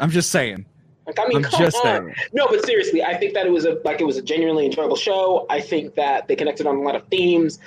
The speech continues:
Speaker 2: But you really, it's just not a dynamic you see a lot of shows where it's a single dad, um,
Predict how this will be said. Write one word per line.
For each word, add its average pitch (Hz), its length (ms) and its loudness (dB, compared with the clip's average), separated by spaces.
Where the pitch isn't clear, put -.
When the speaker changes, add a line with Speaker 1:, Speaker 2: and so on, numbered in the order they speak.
Speaker 2:
But 277 120 2
you 330 140 4
really, 349 200 2
it's 302 100 -2
just 320 140 -2
not 339 200 4
a 320 40 2
dynamic 240 460 0
you 180 80 -4
see 196 140 0
a 165 60 4
lot 135 160 2
of 120 100 0
shows 127 240 2
where 127 120 4
it's 123 140 -2
a 135 40 -8
single 160 300 2
dad, 127 360 2
um, 135 720 0